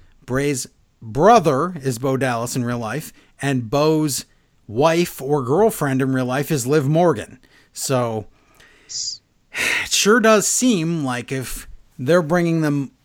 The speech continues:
they're bringing Bo in to be with Bray, that when they're making this crazy char-, Liv character crazy, it sure does seem like she's gonna be a part of this, not Alexa, but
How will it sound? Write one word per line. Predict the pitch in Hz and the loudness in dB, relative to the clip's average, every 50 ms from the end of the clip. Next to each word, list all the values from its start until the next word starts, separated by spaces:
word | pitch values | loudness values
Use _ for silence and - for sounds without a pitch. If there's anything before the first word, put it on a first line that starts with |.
| _ _ - | _ _ -6
they're | 143 143 175 165 | 0 2 2 2
bringing | 160 180 175 170 160 151 127 | 2 2 0 0 0 0 2
Bo | 113 165 214 254 247 208 165 | 4 6 6 6 6 4 2
in | 135 139 147 143 | 0 -2 -2 -4
to | - 135 | -4 -6
be | 95 131 135 147 135 | -4 -4 -2 -2 -2
with | 120 107 - - | -4 -6 -8 -6
Bray, | 165 196 220 175 120 117 120 127 143 135 - _ _ _ _ _ _ _ _ _ _ _ - | -4 -2 0 0 -2 -2 -2 -4 -4 -4 -8 _ _ _ _ _ _ _ _ _ _ _ -18
that | - 101 107 135 131 131 127 127 127 - _ _ _ _ _ _ _ _ _ _ _ _ _ | -12 -8 -4 -2 0 0 0 -2 -4 -6 _ _ _ _ _ _ _ _ _ _ _ _ _
when | - 135 147 151 | -4 -2 -2 0
they're | 151 147 | 0 0
making | 147 156 180 - 175 160 156 | 0 -2 -2 -2 -2 -2 -2
this | 143 - - | -2 -4 -8
crazy | - - - - - 165 160 160 151 160 165 139 | -12 -16 -12 -6 -4 -2 -2 -2 -2 -4 -6 -6
char-, | - - 160 147 143 - | -6 -4 -4 -4 -4 -4
Liv | - 139 160 208 220 185 | -4 -2 0 0 0 0
character | - - 165 131 123 120 - 117 101 | -2 -2 0 0 0 -2 -4 -10 -14
crazy, | 95 - - 147 180 233 269 247 190 127 110 117 113 131 170 156 _ _ _ _ _ _ _ _ _ _ _ _ - | -12 -6 -2 0 2 2 4 4 2 2 0 -4 -4 -4 -4 -6 _ _ _ _ _ _ _ _ _ _ _ _ -18
it | 117 - | -14 -10
sure | - 123 127 | -8 -6 -6
does | 120 131 123 - | -4 -4 -4 -4
seem | - 143 139 143 131 123 | -2 -2 0 0 0 -2
like | 117 113 - | -4 -6 -6
she's | - 135 123 107 | -6 -6 -6 -6
gonna | 110 104 | -6 -8
be | 95 101 | -10 -10
a | 98 | -10
part | - 120 110 101 | -8 -6 -6 -6
of | 92 | -6
this, | 98 92 - - | -10 -10 -10 -8
not | 104 104 104 98 101 104 | -8 -6 -6 -4 -6 -6
Alexa, | 95 92 95 92 - - - - 104 | -6 -8 -8 -10 -10 -10 -12 -14 -14
but | 107 - 123 | -14 -16 -18